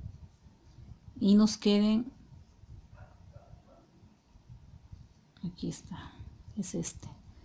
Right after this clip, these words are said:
y nos queden cuatro, cuatro motivos de abanicos. Entonces aquí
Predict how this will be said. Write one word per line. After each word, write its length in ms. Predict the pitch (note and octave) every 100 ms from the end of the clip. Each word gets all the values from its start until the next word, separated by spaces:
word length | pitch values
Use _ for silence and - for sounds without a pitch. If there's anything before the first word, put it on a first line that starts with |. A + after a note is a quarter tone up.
| - - - -
y 60 |
nos 260 | F#3 F3+ -
queden 400 | G3 G3 G#3+ - - - - -
cuatro, 840 | G3+ G3+ G3+ - F#3+ F#3 D#3 - - - - - - - - - - - - - - - - - - - - - - - - - -
cuatro 360 | - G3+ G3 F#3+
motivos 760 | F3+ F3 F#3 E3 D3+ - - -
de 140 | F#3 E3+
abanicos. 760 | E3+ E3+ D#3 C#3+ - - - - _ - _ _ _ _ _ _
Entonces 340 | F#3+ - -
aquí 540 | F3+ F3 G#3 A#3+ D4+